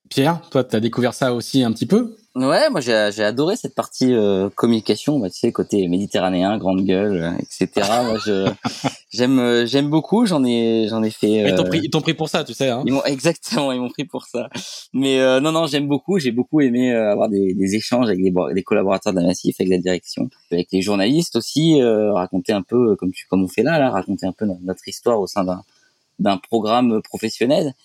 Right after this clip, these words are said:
Speaker 2: Et, euh, et ça a été un, un des, enfin, c'est un des, des meilleurs aspects pour moi, euh, du programme. C'est vrai que c'est, c'est, tu vois, on a une attachée de presse à l'année qui, qui nous gère des, des interviews, qui nous gère des,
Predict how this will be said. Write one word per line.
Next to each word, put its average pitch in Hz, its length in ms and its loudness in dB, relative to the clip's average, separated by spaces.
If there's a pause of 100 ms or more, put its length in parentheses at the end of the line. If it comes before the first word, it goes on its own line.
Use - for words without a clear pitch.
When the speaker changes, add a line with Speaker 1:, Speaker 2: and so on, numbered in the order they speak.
(340)
Speaker 2:
Et, 107 240 0
euh, 95 640 4
et 104 140 -2
ça - 140 -2
a - 20 2
été 143 220 -2
un, 120 340 0
un 143 180 0
des, 131 200 -2 (380)
enfin, 101 120 -4
c'est 170 240 -4
un 127 120 -2
des, 110 180 -4 (160)
des 113 140 -2
meilleurs 117 320 -2
aspects - 360 -2
pour 107 140 -6
moi, 120 400 0
euh, 92 460 2 (280)
du 120 260 -4
programme. 135 440 -2
C'est - 140 -10
vrai 120 140 -4
que - 100 -16
c'est, 90 400 -4 (440)
c'est, - 280 -6
tu 92 160 -6
vois, 110 100 2
on 110 80 2
a 98 60 2
une 98 100 0
attachée 95 320 -2
de - 60 -8
presse 107 280 -2
à 90 80 2
l'année 104 380 2
qui, 98 480 -2
qui - 160 -12
nous 92 160 0
gère 101 180 0
des, 90 300 2
des 87 220 0
interviews, 101 440 0
qui 110 140 -2
nous 92 140 2
gère 101 180 -2
des, 85 240 -2